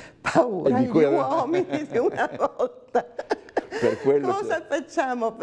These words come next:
Speaker 1: Dimostriamo la nostra forza fisica e le donne stai a casa, guarda i fiori, no? Cose del genere. No, ma, eh, c'è anche una cosa che le grandi, eh, regine d'Inghilterra,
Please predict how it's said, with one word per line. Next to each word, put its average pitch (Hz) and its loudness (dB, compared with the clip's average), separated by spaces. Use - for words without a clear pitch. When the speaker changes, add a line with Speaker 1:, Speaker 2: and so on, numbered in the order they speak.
Speaker 1:
Dimostriamo 233 -2
la 196 -2
nostra 240 -2
forza 262 -2
fisica 262 0
e 226 2
le 233 0
donne 233 0
stai 208 0
a 226 2
casa, 226 -2
guarda 233 0
i 269 2
fiori, 233 0
no? 220 -2
Cose 220 0
del 185 0
genere. 156 0
No, 180 2
ma, 160 2
eh, 175 0
c'è 185 0
anche 180 0
una 143 0
cosa 131 0
che 139 0
le 135 0
grandi, 139 -2
eh, 120 0
regine 123 -2
d'Inghilterra, 123 2